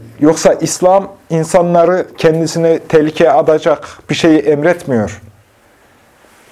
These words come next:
"Müslümanın kendisini küçük düşürmesi yakışmaz." diyor Allah Resulü Aleyhisselatü Vesselam. O nedir diyorlar?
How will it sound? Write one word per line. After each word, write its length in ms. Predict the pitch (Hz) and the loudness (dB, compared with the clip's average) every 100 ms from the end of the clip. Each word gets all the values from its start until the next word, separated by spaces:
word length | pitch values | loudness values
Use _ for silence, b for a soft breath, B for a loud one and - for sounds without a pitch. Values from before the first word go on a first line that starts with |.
| b b b b - - | b b b b -20 -8
"Müslümanın 640 | 143 - 170 175 190 214 - | -6 -2 0 2 0 -4 -2
kendisini 420 | 175 170 160 185 | 0 0 -2 -4
küçük 340 | 180 170 175 165 | -2 -4 -4 -2
düşürmesi 580 | 156 180 170 170 170 | 0 0 0 -2 0
yakışmaz." 520 | 175 170 - 180 165 117 | -2 -2 -4 -2 0 0
diyor 180 | 110 107 | -2 -2
Allah 220 | 127 117 117 | -2 -2 -2
Resulü 300 | 110 117 120 | -6 0 0
Aleyhisselatü 380 | 113 110 117 | 0 -2 -4
Vesselam. 260 | - 180 180 | -2 -4 -2
O 100 | 165 | -2
nedir 320 | 151 123 113 | -2 -2 -2
diyorlar? 400 | 117 117 143 202 | -2 0 -2 -4